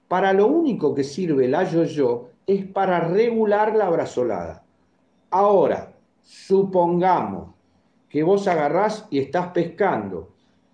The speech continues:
y te lleva, vos ves que te lleva la boya así y cuando vas a clavar, errás. Te lleva otra vez, cuando vas a clavar, errás.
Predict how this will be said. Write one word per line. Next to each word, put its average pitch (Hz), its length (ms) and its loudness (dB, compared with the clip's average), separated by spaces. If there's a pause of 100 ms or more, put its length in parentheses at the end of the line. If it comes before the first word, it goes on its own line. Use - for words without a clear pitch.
(380)
y 151 280 -4
te 143 240 0
lleva, 214 640 2 (720)
vos 175 160 0
ves 196 160 2
que 185 60 -2
te 165 160 -2
lleva 202 260 0
la 175 80 0
boya 180 400 2
así 240 420 -4
y 147 120 -6
cuando 156 260 0
vas 196 220 0
a 190 60 -6
clavar, 196 520 -2 (260)
errás. 127 540 -4 (480)
Te 139 140 0
lleva 196 300 2
otra 180 180 -2
vez, 220 400 0
cuando 143 240 -2
vas 180 180 -2
a 180 80 -4
clavar, 175 400 -2
errás. 123 500 -6